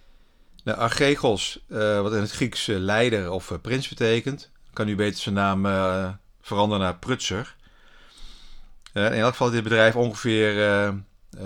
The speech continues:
op z-, hij had zo'n tien miljard, eh, aan, eh, geld van, eh, de beleggers in, in portefeuille.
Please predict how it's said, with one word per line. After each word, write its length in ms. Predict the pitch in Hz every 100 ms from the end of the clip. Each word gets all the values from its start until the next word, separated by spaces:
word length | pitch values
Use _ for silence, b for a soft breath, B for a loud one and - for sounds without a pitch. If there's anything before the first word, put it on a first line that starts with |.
| 110
op 180 | - 98
z-, 60 | -
hij 140 | -
had 140 | 107 -
zo'n 200 | 110 101
tien 260 | 143 131
miljard, 600 | 123 117 110 107 101 -
eh, 440 | 104 98 98 98 98
aan, 480 | 104 98 92 90
eh, 220 | 87 90 90
geld 320 | - 113 104
van, 300 | 104 92 92
eh, 300 | 90 87 87 87
de 120 | 95
beleggers 640 | 82 95 117 92 123 - - - -
in, 80 | 110
in 100 | -
portefeuille. 680 | - 104 - 107 90 92 127